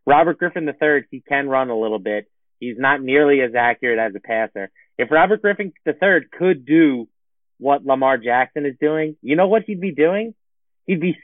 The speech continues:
starting football games somewhere. So I don't really buy that this transition from Jackson to Griffin is gonna be smooth. And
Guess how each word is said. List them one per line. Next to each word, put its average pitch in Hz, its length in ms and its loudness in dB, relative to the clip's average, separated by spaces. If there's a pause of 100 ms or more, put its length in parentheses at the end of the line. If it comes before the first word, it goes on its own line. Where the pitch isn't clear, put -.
starting 180 420 4
football 135 360 2
games 95 300 -8
somewhere. 90 480 -10 (500)
So 131 500 4
I 156 100 2
don't 214 160 2
really 202 260 4
buy 143 500 2
that 123 120 -6 (160)
this 139 260 -6 (140)
transition 127 720 -4
from 110 340 -4 (360)
Jackson 139 460 0
to 117 80 -4
Griffin 117 400 -2
is 104 140 -6
gonna 113 180 -4
be 98 220 -10 (120)
smooth. 101 440 -2 (500)
And 135 420 2